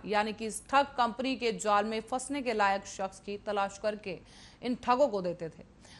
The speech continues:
और उसके बाद उत्तराखंड की राजधानी देहरादून में मौजूद ये ऑनलाइन ठगी के इस कंट्रोल रूम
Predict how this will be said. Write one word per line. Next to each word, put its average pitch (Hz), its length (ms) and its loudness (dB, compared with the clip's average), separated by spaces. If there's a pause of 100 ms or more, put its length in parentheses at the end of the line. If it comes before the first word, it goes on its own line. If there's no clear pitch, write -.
और 254 140 4
उसके 370 260 2
बाद 302 320 12
उत्तराखंड 269 560 2
की 269 80 0
राजधानी 226 640 6
देहरादून 208 600 2
में 269 200 0 (300)
मौजूद 285 560 6
ये 302 80 8
ऑनलाइन 269 480 8
ठगी 269 280 0
के 240 220 4
इस 226 160 0
कंट्रोल 254 640 2
रूम 226 280 -2